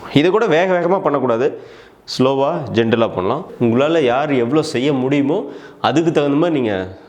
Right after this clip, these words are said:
செஞ்சுக்கலாம். இப்படி தான் செய்யணும் அப்படின்ட்டு இல்ல. உங்களோட லெக் பொசிஷன் மட்டும் கரெக்டா இருக்கணும்,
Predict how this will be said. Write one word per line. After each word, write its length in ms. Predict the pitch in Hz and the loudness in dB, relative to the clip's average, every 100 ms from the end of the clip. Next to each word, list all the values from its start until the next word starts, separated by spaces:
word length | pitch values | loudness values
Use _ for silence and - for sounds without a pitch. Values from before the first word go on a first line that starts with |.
| - 101 | -16 -6
செஞ்சுக்கலாம். 440 | 127 127 117 107 117 | -2 0 0 -2 -2
இப்படி 160 | 101 123 | 0 0
தான் 160 | 190 175 | 0 0
செய்யணும் 240 | 147 135 | -2 -2
அப்படின்ட்டு 300 | 113 113 104 110 | -2 -4 -4 -4
இல்ல. 100 | 160 - - - - | -4 -6 -18 -20 -4
உங்களோட 240 | 104 101 104 | 0 2 2
லெக் 160 | 113 92 160 | 0 0 -2
பொசிஷன் 400 | 151 151 151 139 | 0 0 0 0
மட்டும் 200 | 160 135 | -2 -2
கரெக்டா 240 | 120 131 117 | -2 -2 -2
இருக்கணும், 280 | 110 175 | -2 -4